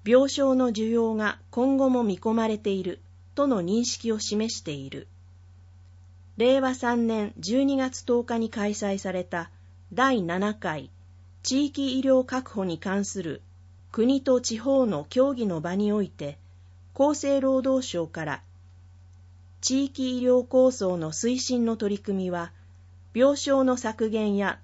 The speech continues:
統廃合ありきではなく、各都道府県が地域の実情を踏まえ、主体的に取り組みを進めるものとの表明がされたところである。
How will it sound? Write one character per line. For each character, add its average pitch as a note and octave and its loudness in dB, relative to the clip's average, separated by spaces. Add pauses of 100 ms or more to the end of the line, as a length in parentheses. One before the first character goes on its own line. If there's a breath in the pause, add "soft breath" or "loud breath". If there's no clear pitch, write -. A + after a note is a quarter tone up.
統 B3+ 6
廃 C4+ 0
合 F3+ 2
あ G3+ 2
り A#3+ -4
き G3+ -10
で G3 -2
は F3 -2
な F3 -4
く、 - -10 (720)
各 C4+ -2
都 F#3+ -4
道 B3 4
府 - -12
県 G3 -2
が D#3+ -8 (320 soft breath)
地 D4+ 0
域 B3 -4
の E3+ -2
実 F3+ -6
情 B3 2
を A3+ -2
踏 G#3+ -6
ま F#3+ -2
え、 - -10 (520)
主 - -10
体 B3 2
的 A#3+ -4
に G#3+ -2
取 G#3 -4
り B3+ -8
組 C4+ 0
み C4 2
を A#3+ 0
進 A#3+ -4
め C4 2
る B3+ 0
も A#3 0
の A3+ -4 (640)
と C4 6
の G#3+ 2 (140)
表 A#3 4 (140)
明 B3 2
が A3+ -2
さ G#3+ -4
れ B3 0
た C4 -2
と B3 -4
こ B3 0
ろ C4 0
で D#3 -6
あ D3+ -6
る。 - -16